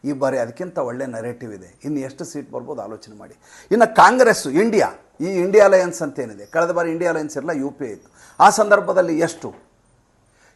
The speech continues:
ಎಂಟು ಸೀಟುಗಳನ್ನು ಗೆದ್ದಿತ್ತು. ಎಲ್ಲಿಯ ಎಪ್ಪತ್ತೈದು, ಎಲ್ಲಿಯ ಎಂಟು ಸೀಟು? ಆ ಎಂಟು ಸೀಟಲ್ಲಿ ಕಾಂಗ್ರೆಸ್ಗೆ ಎಷ್ಟು ಬಂದಿತ್ತು? ಕೇವಲ ನಾಲ್ಕು ಸೀಟುಗಳು ಬಂದಿತ್ತು. ಇದೇ ತೊಂಬತ್ಮೂರು ಕ್ಷೇತ್ರಗಳ ಲೆಕ್ಕಾಚಾರವನ್ನು ನಾನು ನಿಮ್ಗೆ ಹೇಳ್ತಾ ಇರೋದು.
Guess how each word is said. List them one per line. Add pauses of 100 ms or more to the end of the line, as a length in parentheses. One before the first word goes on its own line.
ಎಂಟು
ಸೀಟುಗಳನ್ನು
ಗೆದ್ದಿತ್ತು. (880)
ಎಲ್ಲಿಯ (640)
ಎಪ್ಪತ್ತೈದು,
ಎಲ್ಲಿಯ
ಎಂಟು
ಸೀಟು? (640)
ಆ
ಎಂಟು
ಸೀಟಲ್ಲಿ
ಕಾಂಗ್ರೆಸ್ಗೆ
ಎಷ್ಟು
ಬಂದಿತ್ತು? (440)
ಕೇವಲ
ನಾಲ್ಕು
ಸೀಟುಗಳು
ಬಂದಿತ್ತು. (260)
ಇದೇ
ತೊಂಬತ್ಮೂರು
ಕ್ಷೇತ್ರಗಳ
ಲೆಕ್ಕಾಚಾರವನ್ನು
ನಾನು
ನಿಮ್ಗೆ
ಹೇಳ್ತಾ
ಇರೋದು.